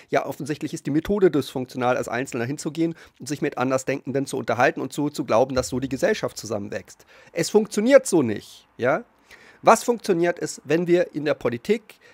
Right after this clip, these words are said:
wenn wir dort, wo die Macht liegt, losen, ja? Wenn wir tatsächlich die Macht zwischen uns zufällig verteilen, denn die, der Zufall der Politik ist die einzige Art,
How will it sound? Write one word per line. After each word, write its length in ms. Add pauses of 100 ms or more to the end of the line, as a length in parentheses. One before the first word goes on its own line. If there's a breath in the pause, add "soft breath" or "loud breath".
(100)
wenn 120
wir 100
dort, 400
wo 80
die 140
Macht 380
liegt, 360
losen, 600 (180)
ja? 300
Wenn 180
wir 120
tatsächlich 440
die 140
Macht 400 (260 soft breath)
zwischen 320
uns 320
zufällig 480
verteilen, 560 (460 soft breath)
denn 340 (540 soft breath)
die, 80
der 260
Zufall 540
der 80
Politik 640 (100)
ist 140
die 120
einzige 460
Art, 460